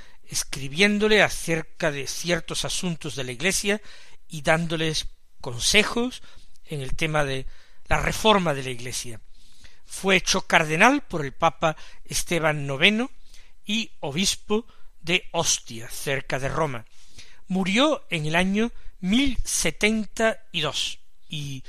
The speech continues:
fue venerado al poco tiempo como santo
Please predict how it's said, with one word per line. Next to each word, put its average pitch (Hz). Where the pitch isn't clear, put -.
fue 170
venerado 160
al 135
poco -
tiempo 214
como 175
santo 165